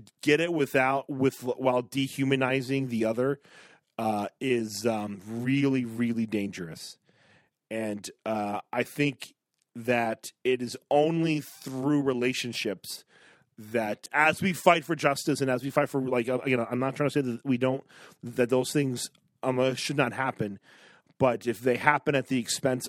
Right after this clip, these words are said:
of relationships or at the expense of, of, um, a human fraternity, uh,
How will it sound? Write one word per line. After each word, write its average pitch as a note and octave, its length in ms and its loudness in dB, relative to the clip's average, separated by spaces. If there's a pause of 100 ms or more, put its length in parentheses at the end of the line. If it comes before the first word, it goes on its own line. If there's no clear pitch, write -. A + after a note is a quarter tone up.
of C#3 180 4
relationships D3+ 760 0
or B2+ 160 0
at A#2 140 -2
the B2+ 100 2
expense B2 580 -2 (140)
of, G#2+ 560 -4 (600)
of, A#2 340 -2 (180)
um, B2+ 140 -2
a B2 120 2
human C#3 280 0
fraternity, B2 600 0 (540)
uh, A2+ 280 0